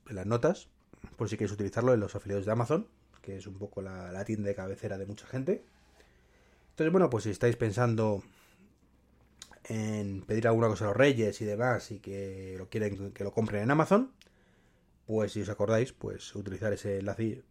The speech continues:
¿vale? Vosotros no os supone nada más que, que hacer clic o copiar y pegar en, en un momento dado. Y el coste para vosotros es el mismo y bueno, sabéis que con eso ay-, ayudáis un poquito a, a este, a este podcast, ¿vale?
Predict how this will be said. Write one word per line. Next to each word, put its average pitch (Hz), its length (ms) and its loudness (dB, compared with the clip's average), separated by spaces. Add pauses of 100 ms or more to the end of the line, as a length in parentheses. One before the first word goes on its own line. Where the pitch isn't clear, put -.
(120)
¿vale? 101 260 -4 (140)
Vosotros 101 500 -4
no 104 80 -2
os 92 60 -6
supone 104 260 -6
nada 101 180 -4
más 101 200 -4
que, 95 460 -10 (380)
que 110 100 -4
hacer 107 200 -4
clic 117 300 -2 (140)
o 104 100 -10
copiar 107 260 -2
y 107 40 -2
pegar 104 260 0
en, 98 280 -8
en 107 100 -6
un 107 80 -2
momento 107 240 -2
dado. 120 280 0 (1200)
Y 104 760 0
el 95 100 -6
coste - 240 -4
para 104 120 0
vosotros 101 280 -2
es 98 80 -6
el 101 60 -4
mismo 104 260 -2
y 117 60 -2
bueno, 92 240 -6
sabéis 95 320 -12
que 98 260 -8
con 101 160 -4
eso 107 160 -6
ay-, 95 220 -8 (220)
ayudáis 123 520 2
un 117 140 -6
poquito 117 420 -4
a, 98 400 -8 (600)
a - 120 -6
este, 98 560 -4
a 117 60 -2
este 113 160 -4
podcast, - 460 0
¿vale? 117 280 -4